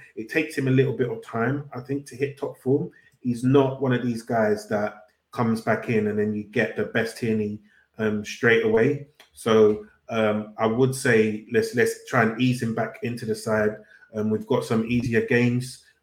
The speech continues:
um, coming up. I think it's Newcastle at home, the next match after Liverpool. That, that can be some, some, a game where you drop Tierney in and see how, how he's doing, um, for, for,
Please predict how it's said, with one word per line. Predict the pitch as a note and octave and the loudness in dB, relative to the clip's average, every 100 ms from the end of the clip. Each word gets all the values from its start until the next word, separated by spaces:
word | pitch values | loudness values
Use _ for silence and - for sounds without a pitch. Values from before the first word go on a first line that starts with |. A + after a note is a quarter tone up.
| - | -6
um, | A#2 A2+ | -4 -2
coming | B2 A#2+ A#2 | -2 0 0
up. | A#2+ A#2+ | -2 -6
I | |
think | - A2+ | -8 -8
it's | A2 - | -8 -4
Newcastle | B2 A#2+ B2 A2+ - A#2 A2 A2 | -2 -2 -4 -4 -4 -6 -6 -8
at | - | -8
home, | - A#2+ B2 B2+ - _ - | -2 0 0 -4 -10 _ -6
the | |
next | A#2+ B2+ - | -2 -2 -4
match | C3 C3 | -8 -4
after | C3 B2 C3 | -4 -4 0
Liverpool. | C3 B2+ C3 C#3 - _ _ | 0 0 -2 -2 -6 _ _
That, | B2 A#2+ - | -4 -4 -2
that | B2 - | -2 -2
can | B2 | -4
be | A#2 | -4
some, | A2+ A2+ A2+ - | -2 -2 -2 -6
some, | B2+ A#2 | -10 -8
a | |
game | G#2+ A#2 A2 A2 | -2 0 2 2
where | |
you | G#2+ G#2+ | 0 -2
drop | G#2 A2+ - | -2 -4 -4
Tierney | A#2+ A2 G#2+ | -4 -2 0
in | G#2+ | -2
and | G#2+ G#2+ | -2 -4
see | - A#2 A2 | -6 -6 -4
how, | A2 G#2+ G2+ - _ _ _ | -2 -2 -4 -12 _ _ _
how | - A#2 G#3+ | -2 2 2
he's | G#3 | 0
doing, | - A2 G#2+ G#3+ - _ _ | 0 4 4 2 -6 _ _
um, | G#2 G#2 G#2 G2+ G2+ - _ _ _ _ _ _ _ _ _ _ | -8 -6 -6 -8 -14 -20 _ _ _ _ _ _ _ _ _ _
for, | - A2 G#2 G2+ G2+ | -2 2 2 0 -2
for, | A#2 A2 G#2+ G#2 | -2 0 0 -2